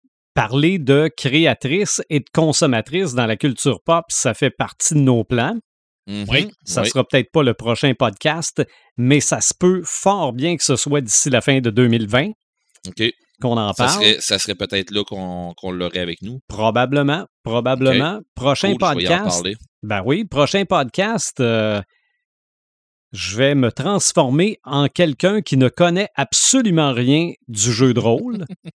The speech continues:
Speaker 2: <laughs>
Speaker 1: Malgré que j'en connais un petit peu, là. Mais admettons, là, que je veux peser sur le bouton reset puis recommencer à zéro, là.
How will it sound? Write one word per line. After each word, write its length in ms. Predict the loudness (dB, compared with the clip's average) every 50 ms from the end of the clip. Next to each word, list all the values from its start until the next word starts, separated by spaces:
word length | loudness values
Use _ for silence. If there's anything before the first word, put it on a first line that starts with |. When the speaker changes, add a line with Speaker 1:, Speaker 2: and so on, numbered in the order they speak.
| _ -20 -20 _ _ -20 -20
Speaker 2:
<laughs> 680 | -14 -10 -10 -10 -6 -4 -6 -6 -4 _ -10 -10 -10 _ _ _ _ _ _ -12 -6 -2
Speaker 1:
Malgré 340 | 0 2 2 2 2 2
que 60 | 2 2
j'en 140 | 2 2
connais 200 | 4 4 4 4
un 80 | 4 2
petit 180 | 2 -2 -2 0
peu, 220 | 2 4 4 4
là. 260 | 4 2 0 -2 -6 -10 _ _ _ _ _ _ _ -4
Mais 300 | 0 2 4 4 2 2 -2
admettons, 600 | -2 0 2 4 4 4 4 4 2 2 2 2
là, 240 | 2 2 2 2 0 0
que 140 | 2 2 2
je 180 | 2 0 -2 -2
veux 360 | 0 2 2 2 2 0 -2 -6 _ _ _ _ _ _ _ _ _ _ _ _ _ _ _ _ _ _ _ _
peser 380 | 4 4 4 4 2 0 0 0
sur 220 | 0 0 2 2
le 80 | 2 2
bouton 380 | 2 0 0 2 2 2 2 0
reset 480 | 2 2 2 4 4 4 4 2 2 0 _ _
puis 100 | -2 -2
recommencer 600 | -2 0 2 2 2 2 2 0 0 0 0 0
à 120 | 0 0 0
zéro, 480 | 2 2 2 2 2 0 -2 -2 -2
là. 200 | -2 -2 -2 -4